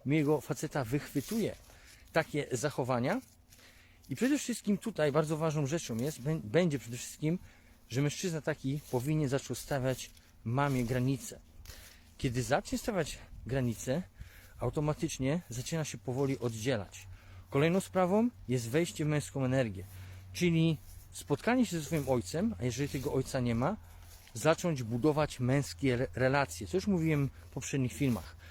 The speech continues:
Wtedy zaczyna powracać do męskiej energii i zaczyna z tej toksycznej, bo to nie jest zdrowa relacja, toksycznej relacji z mamą wychodzić. I w tym momencie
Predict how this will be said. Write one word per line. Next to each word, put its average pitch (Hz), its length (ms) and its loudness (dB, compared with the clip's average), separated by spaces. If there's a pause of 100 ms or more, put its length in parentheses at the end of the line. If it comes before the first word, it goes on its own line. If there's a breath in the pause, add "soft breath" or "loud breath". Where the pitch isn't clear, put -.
(280 loud breath)
Wtedy 160 400 4 (500)
zaczyna 160 480 0
powracać 135 540 -2
do 120 100 0
męskiej 135 420 0
energii 156 500 4 (440 loud breath)
i 131 60 2
zaczyna 151 400 0
z - 80 -8
tej 139 260 2 (400)
toksycznej, 151 680 0
bo 123 120 -4
to 170 100 0
nie 180 140 4
jest 185 140 4
zdrowa 165 440 2
relacja, 143 460 0
toksycznej 160 640 -4 (340 loud breath)
relacji 135 500 0
z - 20 -2
mamą 135 340 2
wychodzić. 120 880 0 (1200 loud breath)
I 127 40 -10
w - 60 -16
tym 240 180 6
momencie 160 600 4